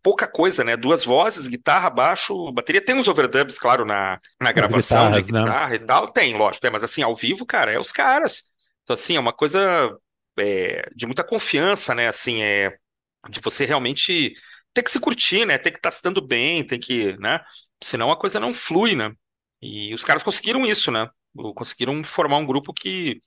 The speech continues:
Speaker 1: passou aí por altos e baixos e tal, e sempre, é, aparentemente tudo muito, muito bem entre eles. Você não tem notícias de disco solo, de carreiras paralelas, né? Os caras criaram aí essa, esse grupo e seguiram com ele por um,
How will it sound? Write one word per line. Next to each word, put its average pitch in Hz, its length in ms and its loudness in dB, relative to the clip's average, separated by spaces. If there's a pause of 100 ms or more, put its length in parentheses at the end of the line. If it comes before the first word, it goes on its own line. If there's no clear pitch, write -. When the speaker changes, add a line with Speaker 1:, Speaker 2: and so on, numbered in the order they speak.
(120)
Speaker 1:
passou 170 320 2
aí 175 120 2
por 170 160 2
altos 135 280 0
e 135 60 -2
baixos 120 540 2
e - 60 -8
tal, 135 260 -2
e - 40 -6
sempre, 190 600 -4 (440)
é, 110 280 0
aparentemente 135 580 0
tudo 160 200 -2
muito, 180 300 -4
muito 180 280 -6
bem 165 260 2
entre 202 240 -2
eles. 143 260 0
Você 170 100 2
não 156 100 0
tem 196 120 0
notícias 160 420 0
de 123 100 -4
disco 131 320 -2
solo, 120 720 4
de - 100 -8
carreiras 123 480 0
paralelas, 117 840 0 (320)
né? 110 60 -4
Os - 80 -4
caras - 500 0 (200)
criaram 160 440 6
aí 131 120 2
essa, 117 420 2 (420)
esse 117 220 -4
grupo 135 260 -2
e - 40 -6
seguiram 165 380 0
com 175 140 -4
ele 151 160 0
por 190 160 -4
um, 190 260 -10